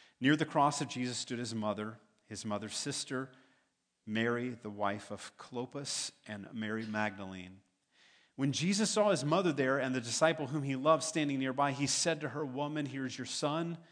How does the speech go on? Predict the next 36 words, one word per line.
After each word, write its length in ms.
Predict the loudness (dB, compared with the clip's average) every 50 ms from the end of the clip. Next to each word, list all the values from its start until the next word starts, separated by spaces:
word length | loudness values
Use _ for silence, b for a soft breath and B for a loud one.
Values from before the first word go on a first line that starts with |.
| B B B B B B B
And 160 | -4 -2 0
to 100 | 0 0
the 100 | 0 0
disciple, 580 | 0 2 2 4 6 6 6 6 4 2 0 -2
he 120 | -2 -2
said, 220 | -2 -2 -2 -4 -4
'Here 260 | -4 -4 -2 0 -2
is 140 | -2 -2 -4
your 100 | -4 -6
mother.'" 460 | -4 -6 -6 -8 -8 -10 -12 -14 -18 _ _ _ _ _ _ _ _ _ _ _ _ _ _ _ _ _ _
From 120 | -2 0 2
that 180 | 2 2 2
time 280 | 0 -2 -4 -2 0 0
on, 320 | 0 2 0 0 0 -2
this 200 | -4 -4 -6 -6
disciple 500 | -6 -6 -2 0 0 0 -2 -4 -8 -12 -12
took 300 | -10 -8 -8 -8 -8 -10
her 180 | -10 -8 -8 -8
into 380 | -8 -8 -10 -10 -10 -10 -12 -10
his 220 | -10 -8 -10 -8
home. 400 | -8 -10 -10 -12 -12 -14 -18 -20 _ _ _ _ _ _ _ _ _ _ _ _ _ _ _ _ _ _ _ _ _ _ _ _ _ _ _ _ _ _ _ _ _ _ _ _ _ _ _ _ _ _ _ _ _ _ _ _ _ _ _ _ _ _ _ _ _ _ _ _ _ _ _ _
Now, 80 | -2 -2
again, 240 | 2 2 2 2 2
if 100 | 2 2
you're 100 | 2 4
like 180 | 4 4 4
me, 200 | 2 0 2 2
isn't 200 | 2 2 4 2
it 120 | 2 0 0
interesting 480 | -2 -4 -4 -4 -4 -4 -2 -2 -2 -2
that 160 | -2 -2 2
God 320 | 4 4 6 4 4 0 -2
wants 240 | -4 -4 -2 -2 -2
us 200 | -2 -2 -4 -6
to 80 | -4
know 240 | -4 -4 -4 -4